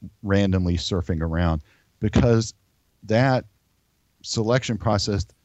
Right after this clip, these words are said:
you're executing with Wikipedia, you're gonna be guiding it. You'll be less likely to be surprised, uh, unexpectedly w-, as when you sort of are leafing through a magazine.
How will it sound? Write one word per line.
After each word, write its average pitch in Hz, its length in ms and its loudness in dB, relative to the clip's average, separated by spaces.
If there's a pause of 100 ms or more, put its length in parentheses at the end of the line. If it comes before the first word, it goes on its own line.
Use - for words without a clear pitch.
(240)
you're 110 160 0
executing 104 420 -2
with 95 280 -6
Wikipedia, 101 560 -2
you're 107 140 -2
gonna 120 160 -2
be 98 140 -2
guiding 87 460 0
it. 69 160 -10
You'll 95 120 -8
be 95 160 -2
less 101 420 0
likely 92 560 -4 (400)
to 98 100 -6
be 85 160 -4
surprised, 87 1040 -2
uh, 92 160 -12
unexpectedly 85 880 -2 (720)
w-, 90 280 -6
as 85 280 0
when 90 200 -2
you 82 120 -2
sort 85 280 -2
of 80 100 -2
are 78 180 0 (140)
leafing 90 340 -2
through 80 240 -6
a 78 40 -4
magazine. 78 580 -6